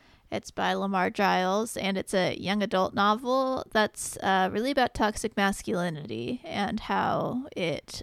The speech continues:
can affect an individual and a community on, like, a larger scale. Um, it's, it's, uh, it was really good. I read it,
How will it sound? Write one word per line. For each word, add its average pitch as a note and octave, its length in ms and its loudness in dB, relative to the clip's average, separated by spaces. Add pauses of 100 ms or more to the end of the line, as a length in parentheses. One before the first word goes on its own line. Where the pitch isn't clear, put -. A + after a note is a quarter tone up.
can F#3 160 -4
affect - 500 -2
an F#3+ 160 -6
individual D#3+ 880 -4
and C3 240 -8
a - 60 -8
community E3 840 -10
on, B3+ 120 -8
like, - 160 -10
a - 40 -10
larger - 340 -8
scale. - 500 -8 (640)
Um, E3+ 540 -6
it's, - 340 -10
it's, - 480 -8
uh, F3+ 560 0
it - 20 -6
was G3+ 160 -4
really G#3+ 160 0
good. G#3 160 0
I D#3+ 120 0
read F3 160 0
it, - 280 -4